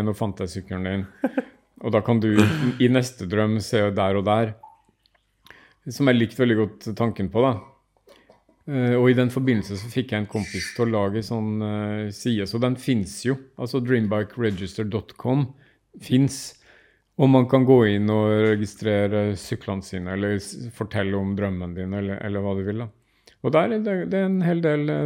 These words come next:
Speaker 1: trafikk der. Det er ganske gøy, egentlig. Så det er folk som leser boka, eller jeg vet ikke hvor de har kommet over, eh, den, eh, nettsida, men, eh, så det,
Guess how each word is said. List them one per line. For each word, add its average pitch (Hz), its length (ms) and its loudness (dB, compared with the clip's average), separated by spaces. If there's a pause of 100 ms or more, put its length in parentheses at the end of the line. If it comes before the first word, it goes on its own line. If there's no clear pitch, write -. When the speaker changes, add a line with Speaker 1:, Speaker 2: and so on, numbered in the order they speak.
Speaker 1:
trafikk 143 420 -4
der. 143 140 -6
Det 165 140 -8
er 156 40 -4
ganske 139 220 -4
gøy, 127 240 -2
egentlig. 127 380 -6 (580)
Så 147 120 -4
det 139 140 0
er 131 340 0
folk 127 240 -4
som 131 120 -2
leser 120 200 0
boka, 107 360 0
eller 110 140 2
jeg 107 80 -2
vet - 60 -20
ikke 113 120 -2
hvor 120 120 2
de 113 80 0
har 113 160 -4
kommet 110 280 -2
over, 95 320 -2
eh, 101 400 -4
den, 104 240 -4 (120)
eh, 101 520 -6
nettsida, 104 500 -8
men, 117 240 -6 (140)
eh, 107 580 -8 (460)
så 117 160 -6
det, 123 160 0